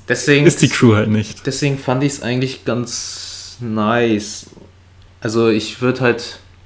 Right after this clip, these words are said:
Speaker 1: ich find halt Hauspartys eigentlich die beste Gelegenheit für so etwas,
Speaker 2: Mhm.
Speaker 1: weil ich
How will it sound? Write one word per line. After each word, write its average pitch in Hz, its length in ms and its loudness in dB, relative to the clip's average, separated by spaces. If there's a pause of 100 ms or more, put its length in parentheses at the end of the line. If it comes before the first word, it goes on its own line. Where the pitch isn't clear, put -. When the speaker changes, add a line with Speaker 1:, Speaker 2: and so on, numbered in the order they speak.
(240)
Speaker 1:
ich - 120 -10
find 139 160 2
halt 123 200 0
Hauspartys 104 600 0
eigentlich 101 380 -4
die 98 80 -8
beste 101 340 -2
Gelegenheit 87 520 -4
für - 100 -12
so 87 140 -6
etwas, 90 480 -8
Speaker 2:
Mhm. 127 360 4
Speaker 1:
weil 92 200 -2
ich - 260 -14